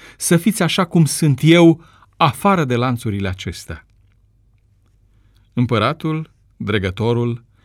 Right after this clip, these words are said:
Berenice și toți cei care ședeau împreună cu ei s-au sculat. Și când au plecat, ziceau unii către alții:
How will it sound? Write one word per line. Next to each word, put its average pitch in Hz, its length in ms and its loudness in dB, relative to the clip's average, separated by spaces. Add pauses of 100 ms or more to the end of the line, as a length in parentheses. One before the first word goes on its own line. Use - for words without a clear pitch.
(240)
Berenice 135 920 0 (500)
și - 200 -6
toți 202 340 -4
cei 135 220 -4
care 117 220 -6
ședeau 113 380 -4
împreună 101 460 -6
cu 98 160 -10
ei 110 400 -4 (260)
s-au 101 240 -6
sculat. - 640 -10 (680)
Și - 160 -4
când 185 180 2
au 156 100 0
plecat, - 800 -8
ziceau 123 540 0
unii 107 180 -2
către 95 300 -8
alții: 85 500 -10